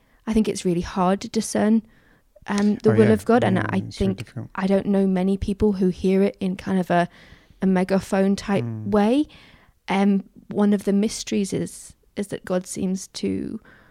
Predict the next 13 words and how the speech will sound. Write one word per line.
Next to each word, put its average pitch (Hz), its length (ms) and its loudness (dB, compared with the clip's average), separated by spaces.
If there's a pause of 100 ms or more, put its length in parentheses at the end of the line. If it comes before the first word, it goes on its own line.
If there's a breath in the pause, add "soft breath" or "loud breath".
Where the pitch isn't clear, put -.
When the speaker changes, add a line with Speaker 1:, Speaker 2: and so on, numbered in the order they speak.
(460 soft breath)
Speaker 1:
reveal 190 640 -4
his 175 320 -4
will 185 260 -2
through 190 680 -2 (720)
his - 420 -6 (120)
family, 196 460 -4
who, 196 200 -8
Speaker 2:
Mm. 131 260 -4
Speaker 1:
through 196 140 -2
his - 240 -8
children. 202 340 0
And 180 180 -4
so 185 320 0